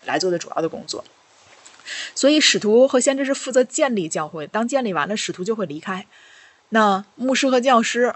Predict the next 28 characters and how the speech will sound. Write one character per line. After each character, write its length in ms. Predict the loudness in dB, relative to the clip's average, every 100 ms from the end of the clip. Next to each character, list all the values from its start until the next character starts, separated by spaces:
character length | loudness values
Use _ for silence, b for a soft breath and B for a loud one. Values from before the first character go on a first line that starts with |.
| -6
还 180 | -6 -2
有 60 |
传 260 | 0 0 -2
福 120 | -2
音 120 | -2
的 80 | 0
人 200 | 0 -2
会 120 | -2
在 140 | 0 0
这 100 | 0
个 80 | 2
教 200 | 0 2
会 120 | -2
里 120 | -2
面 240 | -4 -6 -8 b b b
完 180 | 0 2
整 160 | 0
的 140 | -2 -6
去 240 | -2 -2
运 300 | 0 0 0
作， 240 | 0 -2 -2
一 80 |
直 100 | -6
到 160 | -2 -2
成 320 | -4 -8 -8
熟 180 | -6 -6
为 140 | -6
止。 160 | -8